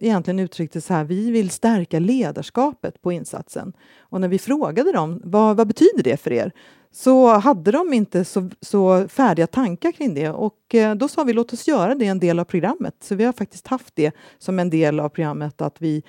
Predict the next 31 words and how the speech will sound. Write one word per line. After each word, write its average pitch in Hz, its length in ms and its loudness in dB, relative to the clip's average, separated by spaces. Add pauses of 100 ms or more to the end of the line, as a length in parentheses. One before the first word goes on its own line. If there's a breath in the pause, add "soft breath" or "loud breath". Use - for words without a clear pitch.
(180 soft breath)
återkommande, 190 1040 2
när 151 180 -6
vi 151 140 0
har 151 320 -2
träffat - 320 -4
de 156 120 -8
olika 147 300 -6
chefsgrupperna, 160 640 -10
så - 140 -8
har 175 60 -4
vi 190 120 -2
jobbat 226 440 0
kring 226 200 -4
den 139 160 -8
frågan. 151 420 -8
Vad 285 120 4
är 269 220 4
bra 160 180 0
ledarskap 156 540 -4
hos 185 160 -6
er? 254 200 0
Vad 180 160 2
blir 185 200 2
relevant 185 560 2
för 175 100 -8
er? 151 160 0
Vad 175 100 0
är - 20 4
det 160 60 2
för - 80 -10
slags - 300 -6